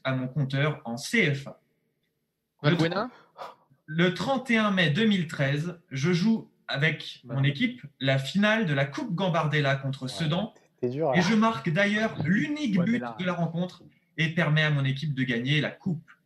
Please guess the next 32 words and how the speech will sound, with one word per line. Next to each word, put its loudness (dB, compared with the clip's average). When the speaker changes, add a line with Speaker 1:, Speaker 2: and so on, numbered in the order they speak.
Speaker 1:
Mes 4
bonnes 4
prestations 0
me 2
valent 2
d'être -2
lancé 0
par 0
Bordeaux -2
dans -8
le -2
bain 0
professionnel. -4
Speaker 3:
Benarou ? 0
Non, -4
c'est -10
trop, -4
trop -8
vieux. -2
Speaker 2:
En 4
quelle 2
année -2
il -4
est 2
lancé ? -2
Speaker 3:
Deux -2
mille 0
treize. 0
Speaker 1:
En 0
deux 2
mille -4
treize. -2